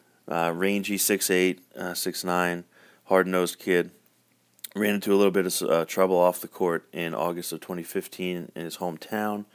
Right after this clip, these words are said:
Uh, <clears throat> he was charged with a hit and run of a bicyclist, uh, who happened to be an off-duty police officer.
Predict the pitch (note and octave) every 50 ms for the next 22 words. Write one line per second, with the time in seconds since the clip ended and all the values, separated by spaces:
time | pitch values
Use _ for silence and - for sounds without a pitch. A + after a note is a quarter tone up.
0 | - - - - - - _ _ _ _ _ - - F2+ F2 D#2+ - - _ -
1 | A#3+ A3 F3+ C#3 A2 G#2 G#2 F#2+ F2+ - - F#2+ F#2 F2+ F2 - F#2 F2 F2 F2
2 | F#2+ G2 E2+ F2 F2 F2+ F2 F2 F2 F2+ - _ _ _ _ _ _ _ _ _
3 | _ _ _ - - G#2+ G2 G2 E2+ F#2 F2+ F#2 - - - G#2 G#2 G#2 - -
4 | - - _ _ - F2+ E2+ E2+ F2+ E2+ F2 F2+ - _ _ _ _ _ _ _
5 | _ _ _ - F2+ F2 F2+ F2+ - F#2 F2+ E2+ - F2 E2+ E2+ D#2+ E2+ E2+ F2
6 | F2 F2 - - F2+ F2 E2 - - F2+ E2+ - - F2 E2 - - - - F2
7 | G2+